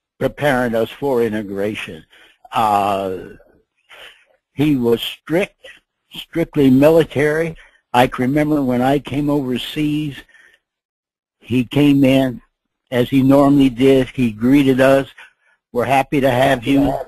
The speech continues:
within the organization." And then he went on to say, "Let me tell you what your primary duty is. Your primary duty is to protect these bombers, to get 'em over target,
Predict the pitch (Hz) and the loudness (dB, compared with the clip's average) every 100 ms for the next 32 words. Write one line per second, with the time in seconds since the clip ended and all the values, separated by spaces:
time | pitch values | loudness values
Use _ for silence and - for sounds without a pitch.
0 | - - - 127 143 143 135 131 143 135 | -16 -14 -4 -4 0 0 2 2 0 0
1 | 131 131 - 135 131 - 139 123 - - | -2 -4 -2 -2 -2 -2 -4 -4 -12 -20
2 | - _ 120 117 180 170 165 156 151 151 | -20 _ -4 0 2 2 2 2 4 4
3 | 147 143 147 147 135 131 139 135 131 123 | 2 -2 -4 0 0 0 -6 -10 -10 -2
4 | 151 190 175 165 - 160 147 147 143 147 | -2 0 -2 -4 -2 -2 -2 -4 -4 -6
5 | 139 135 123 - 143 135 131 123 120 104 | -4 -6 -6 -2 0 0 0 0 -2 -6
6 | 123 120 101 90 80 78 _ _ _ _ | -6 -6 -6 -8 -10 -16 _ _ _ _
7 | - 131 196 - 151 165 160 156 151 139 | -8 -4 -4 -2 -2 0 0 0 0 -2
8 | 113 151 156 151 151 - 127 123 - - | -4 -4 -2 -6 -8 -4 -2 -2 -6 -10
9 | 127 - 117 - 165 - - 160 139 _ | -10 -8 -8 -4 -6 -6 -10 -10 -12 _
10 | 139 147 156 175 190 - _ _ _ _ | 0 2 0 -4 -6 -14 _ _ _ _
11 | _ _ _ 143 120 110 135 120 117 98 | _ _ _ -2 0 2 2 2 -2 -6
12 | _ _ _ _ 151 160 156 131 131 151 | _ _ _ _ -2 0 -2 -2 0 2
13 | 151 147 170 | 0 -2 -10